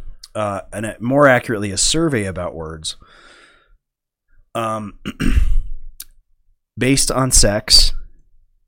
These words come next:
And so on the left side, you see words that are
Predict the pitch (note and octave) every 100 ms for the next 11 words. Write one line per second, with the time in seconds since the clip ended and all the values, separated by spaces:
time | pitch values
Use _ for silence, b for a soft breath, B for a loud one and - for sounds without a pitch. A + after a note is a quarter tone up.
0 | _ _ _ _ _ A2 G#2+ - A2 G#2+
1 | G#2+ _ _ _ - G#2+ G#2 G#2+ C#3 -
2 | A2 G2+ G2 G#2+ G2+ - G2+ G2 G2+ G#2
3 | F#2+ - F#2+ G2 E2+ G2+ G2 F#2